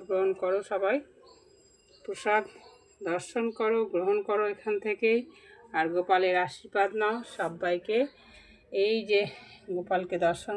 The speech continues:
করালাম, আহ, সেই স্নান থেকে সব কিছু মিলিয়ে আর করে উঠতে পারলাম না, তাই একা হাতে ক্যামেরা।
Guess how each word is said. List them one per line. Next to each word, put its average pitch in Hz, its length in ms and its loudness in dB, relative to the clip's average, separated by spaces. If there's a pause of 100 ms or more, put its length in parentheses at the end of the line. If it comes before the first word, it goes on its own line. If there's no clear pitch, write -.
করালাম, 208 480 4
আহ, - 760 -8
সেই 202 280 2
স্নান 196 480 2
থেকে 220 400 0
সব 196 300 0
কিছু 202 260 -2
মিলিয়ে 196 440 4 (220)
আর 185 180 0
করে 190 260 0
উঠতে 208 280 -4
পারলাম 220 440 4
না, 247 160 4 (480)
তাই 180 220 4 (120)
একা 208 280 2
হাতে 233 240 4
ক্যামেরা। 208 440 2